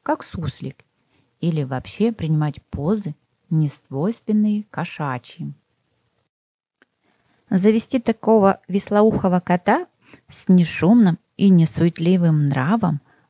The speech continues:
могут и семейные пары с детьми, и пожилые,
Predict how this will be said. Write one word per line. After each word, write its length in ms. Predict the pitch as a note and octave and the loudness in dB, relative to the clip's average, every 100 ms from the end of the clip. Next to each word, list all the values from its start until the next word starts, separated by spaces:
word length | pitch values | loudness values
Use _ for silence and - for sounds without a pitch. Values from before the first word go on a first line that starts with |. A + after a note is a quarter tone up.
| - | 0
могут 400 | D#3+ D#3 - - | 2 2 -4 -8
и 100 | C4+ | -8
семейные 540 | - E3 G3+ A#3 D3+ | -2 2 4 4 2
пары 420 | - - D3+ D#3 | -2 -4 -2 -2
с 80 | D3 | -6
детьми, 540 | C#3+ - - D#3+ A3+ - _ _ _ _ | -10 -10 -2 2 2 -2 _ _ _ _
и 80 | - | -8
пожилые, 800 | - D#3+ D3 C3+ D3 A3+ B3+ A#3 | -2 -2 -2 -4 0 2 2 -2